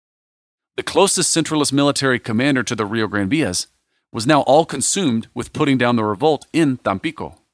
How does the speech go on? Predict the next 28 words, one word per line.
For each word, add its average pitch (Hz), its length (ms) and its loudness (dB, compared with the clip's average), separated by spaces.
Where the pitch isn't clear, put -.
which - 180 -10
meant 139 160 0
that 120 80 -4
he 151 100 2
wasn't 143 300 0
paying 131 260 0
any 170 180 0
attention 104 520 -6
to - 80 -8
the 110 120 -2
town 143 320 -2
of 87 100 -8
Camargo. 107 540 -4
This 135 360 0
was 117 160 -6
the 117 80 0
moment, 113 420 0
Canales 107 400 2
in 98 80 -6
particular 101 500 -6
realized, 92 520 -4
to 113 100 -4
make 127 220 2
some 113 200 0
noise. 107 480 -2
In 123 120 0
later 156 200 4
years, 107 320 2